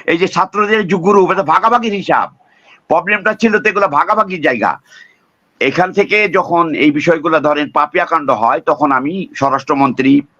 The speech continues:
রাষ্ট্রপতি, উম, তারপরে হলো জনপ্রশাসন মন্ত্রী আরাফাত, এ, এক্স ওয়াই জেড এর সাথে এই, এই স্ক্যান্ডালের সাথে যারা কানেক্টেড তাদের আমি ছবি পাবলিশ করা শুরু করি। আমাকে তখন আওয়ামী লীগ অফিস থেকে সরাসরি বলা হয়,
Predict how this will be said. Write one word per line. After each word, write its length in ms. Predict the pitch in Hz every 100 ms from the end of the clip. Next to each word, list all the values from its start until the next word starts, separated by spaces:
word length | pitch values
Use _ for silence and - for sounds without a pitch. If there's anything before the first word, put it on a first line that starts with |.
| -
রাষ্ট্রপতি, 680 | 143 - 147 139 135 131 131 - _ - - -
উম, 520 | 101 104 101 98 98
তারপরে 400 | 98 127 131 131
হলো 180 | 131 127
জনপ্রশাসন 640 | 143 147 131 143 143 156 139
মন্ত্রী 540 | 131 117 127 127 123 -
আরাফাত, 520 | 131 143 - 127 123 _ - - _ _
এ, 100 | 95
এক্স 380 | 95 131 131 -
ওয়াই 160 | 147 127
জেড 180 | 135 139
এর 60 |
সাথে 260 | - 151 190
এই, 420 | 196 143 117 107 -
এই 300 | 123 117 98 139
স্ক্যান্ডালের 560 | - 156 139 135 131
সাথে 260 | 127 135 127
যারা 200 | 120 127
কানেক্টেড 480 | - 127 147 - 202
তাদের 280 | 151 123 127
আমি 120 | 120
ছবি 240 | 143 147
পাবলিশ 380 | 143 120 101 -
করা 180 | 101 95
শুরু 220 | 117 98
করি। 260 | 92 78 69 _ _ _ _ _ _ _ _ _ _ _ _ _ _ _ _ _ _ _ - _ _ _ _ _ _ _ _ _ _ _ _ _ _ _ - -
আমাকে 360 | 151 170 170
তখন 300 | 156 165 160
আওয়ামী 260 | 151 151 147
লীগ 160 | 143 131
অফিস 280 | 127 127 -
থেকে 240 | 131 120
সরাসরি 580 | 113 123 120 127 113 110
বলা 240 | 113 120
হয়, 280 | 117 131 170